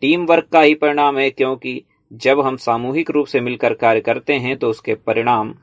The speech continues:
इसी रूप में हम सभी के सामने आते हैं। मुख्यमंत्री योगी आदित्यनाथ बुधवार को लोक भवन सभागार में आयोजित एमएसएमई के इक्यावन हजार करोड़ मेगा ऋण वितरण समारोह में बोल रहे थे।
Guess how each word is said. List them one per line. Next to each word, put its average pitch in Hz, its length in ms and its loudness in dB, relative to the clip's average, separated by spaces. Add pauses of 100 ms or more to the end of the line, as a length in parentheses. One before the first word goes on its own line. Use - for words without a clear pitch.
(360)
इसी 151 280 2
रूप 123 240 -2
में 117 220 -2
हम 110 220 -8
सभी 147 420 -6
के 107 140 -6
सामने 104 380 -6
आते 101 260 -6
हैं। 117 260 -6 (440)
मुख्यमंत्री 113 580 -2
योगी 113 260 2
आदित्यनाथ 113 720 0
बुधवार 113 480 4
को 151 160 0
लोक 127 300 0
भवन 117 260 -2
सभागार 110 500 -2
में 107 180 -6
आयोजित 131 800 2 (420)
एमएसएमई 123 1400 0
के 120 160 4 (280)
इक्यावन 156 640 2
हजार 120 500 4
करोड़ 110 360 0
मेगा 123 420 0
ऋण 107 200 0
वितरण 107 440 -2 (380)
समारोह 110 580 2
में 110 300 -6
बोल 110 320 4
रहे 110 320 0
थे। 110 280 0